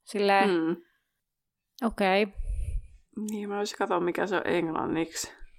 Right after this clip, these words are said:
Speaker 2: Impassive.
Speaker 1: Ei kuulu minun sanavarastooni tämä.
Speaker 2: Niinpä. Se on tunteeton, välinpitämätön, liikkumaton.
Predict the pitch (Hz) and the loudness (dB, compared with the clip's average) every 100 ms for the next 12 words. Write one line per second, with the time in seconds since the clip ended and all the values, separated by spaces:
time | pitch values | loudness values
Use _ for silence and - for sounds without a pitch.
0 | _ _ _ _ - 233 208 - 202 175 | _ _ _ _ 0 2 2 2 0 0
1 | - 135 - 156 - _ _ _ _ _ | -2 -2 -2 -6 -10 _ _ _ _ _
2 | _ _ - - - - - 226 240 233 | _ _ -12 -12 -12 -18 -4 4 4 4
3 | 240 214 202 196 202 202 190 190 180 165 | 2 4 6 6 6 6 4 4 4 4
4 | 165 165 185 - - 185 190 196 202 214 | 4 2 0 0 0 2 2 2 4 4
5 | 240 - _ _ _ _ _ _ _ _ | 2 -2 _ _ _ _ _ _ _ _
6 | _ _ - 185 170 - - - _ _ | _ _ -2 0 2 0 -2 -6 _ _
7 | _ _ _ _ - - 214 202 - 269 | _ _ _ _ -12 0 4 4 2 2
8 | 262 170 160 180 170 170 165 151 156 185 | 4 2 2 4 2 4 2 2 2 2
9 | 175 170 165 156 156 143 139 - - 170 | 4 2 2 -2 0 0 0 -2 -2 0
10 | 175 170 - - - - - - 160 | 2 2 0 -2 -2 0 -2 -2 -2